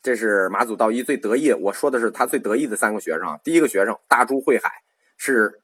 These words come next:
理禅派的老大，理论框架的是由他搭起来的。第二个是农禅派的领袖，叫百丈怀海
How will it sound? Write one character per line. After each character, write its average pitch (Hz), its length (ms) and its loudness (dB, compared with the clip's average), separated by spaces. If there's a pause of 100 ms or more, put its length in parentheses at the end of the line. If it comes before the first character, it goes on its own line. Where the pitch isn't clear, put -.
理 120 220 -4
禅 107 220 0
派 147 180 4
的 110 80 2
老 82 140 2
大， - 280 2 (320)
理 113 180 -2
论 139 160 0
框 120 220 0
架 107 180 6
的 87 200 -2
是 - 140 -6
由 110 80 0
他 120 200 4
搭 98 240 0
起 98 100 -8
来 71 140 -8
的。 - 140 -16 (640)
第 - 80 6
二 156 200 10
个 - 180 -4 (180)
是 143 180 -4
农 131 400 0
禅 120 220 4
派 131 240 4
的 117 100 2
领 98 240 -6
袖， - 260 -2 (280)
叫 113 180 2
百 90 380 2
丈 165 240 4
怀 107 340 6
海 - 300 -4